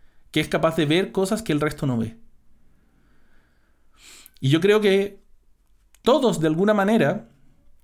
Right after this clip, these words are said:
hemos sido y somos y seremos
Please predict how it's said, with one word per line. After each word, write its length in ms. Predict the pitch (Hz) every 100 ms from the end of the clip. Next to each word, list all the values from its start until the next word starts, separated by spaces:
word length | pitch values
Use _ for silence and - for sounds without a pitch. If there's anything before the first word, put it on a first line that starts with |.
| _ _ _ - _ - - _ -
hemos 220 | 156 170 -
sido 680 | - 175 170 123 165 175 _ _
y 120 | 131
somos 680 | - 143 165 113 120 - - _ _ _ _ _
y 80 | 123
seremos 720 | 131 131 156 135 165 - -